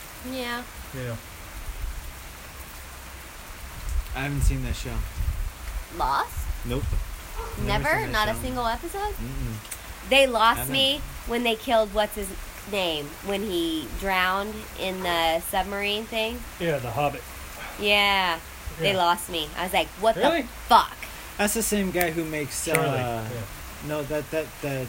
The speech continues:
Speaker 3: the guy who made the show. Um, he, uh, The Leftovers.
Speaker 2: J J Abrams.
Speaker 3: Yeah.
Speaker 2: Yeah. Which is a
Speaker 3: I've seen The Leftovers.
Speaker 2: fantastic
Speaker 3: That show
Speaker 2: show.
Speaker 3: is amazing.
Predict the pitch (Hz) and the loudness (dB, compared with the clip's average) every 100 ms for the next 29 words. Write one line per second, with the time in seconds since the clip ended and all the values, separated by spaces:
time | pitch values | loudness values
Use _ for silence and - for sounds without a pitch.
0 | - 127 113 135 135 131 127 127 123 - | -6 -4 -4 -2 -2 -2 0 -2 -2 -2
1 | - 135 113 - - - - - - - | -2 -2 -2 -6 -10 -12 -12 -12 -10 -4
2 | 131 123 110 101 101 104 - 117 143 135 | -2 0 -2 -4 -4 -6 -8 -6 -2 2
3 | 131 127 123 117 113 107 131 131 196 - | 2 2 -2 -2 -4 -4 -2 2 0 2
4 | 135 98 87 - - - - - - - | -2 -2 -8 -8 -8 -10 -10 -10 -10 -10
5 | - - - - 160 147 147 151 151 110 | -10 -12 -10 -2 -2 2 2 4 2 0
6 | 92 107 113 143 131 110 98 - - - | -8 -4 0 2 2 0 -6 -10 -10 -12
7 | - 117 123 113 - - - - - 156 | -8 -4 -2 -2 -6 -12 -12 -12 -6 -6
8 | 117 135 120 110 - - - 131 131 180 | -4 -4 -4 -6 -8 -10 -4 0 2 2
9 | 147 147 170 147 127 110 120 131 131 143 | 4 2 2 2 2 2 0 0 0 0
10 | 147 135 113 101 101 113 123 117 104 | 0 0 0 -2 -4 -4 -4 -4 -6